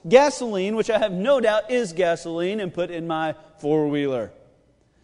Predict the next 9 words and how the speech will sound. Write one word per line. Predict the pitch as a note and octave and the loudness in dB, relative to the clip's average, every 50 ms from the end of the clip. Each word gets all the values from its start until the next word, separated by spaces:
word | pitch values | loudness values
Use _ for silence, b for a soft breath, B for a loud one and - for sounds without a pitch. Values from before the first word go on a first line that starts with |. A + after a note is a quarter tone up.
| _ _ | _ _
Well, | - E3+ G3+ A3+ B3 A#3+ | 0 2 4 4 6 4
I | G#3+ A3 G#3+ | 4 2 0
put | A3 - G#3+ - A3+ | 0 -4 -4 -2 0
that | G3+ F#3 F#3 | -2 -2 0
gasoline | G3 G3+ G3 G3 - G3 G3 G3 G3 G3 | 0 -2 -2 -2 -4 -8 -8 -6 -6 -6
in | F#3+ | -4
my | F#3+ F#3 F#3 E3 | -4 -4 -6 -6
four-wheeler, | - F3+ F3+ F#3+ F#3+ F#3 F#3+ G3 G3+ G3+ G#3 G#3+ G#3+ F#3+ | -6 -6 -4 -2 0 0 0 0 2 0 0 0 0 -2
and, | F3 E3+ D#3 | -4 -6 -8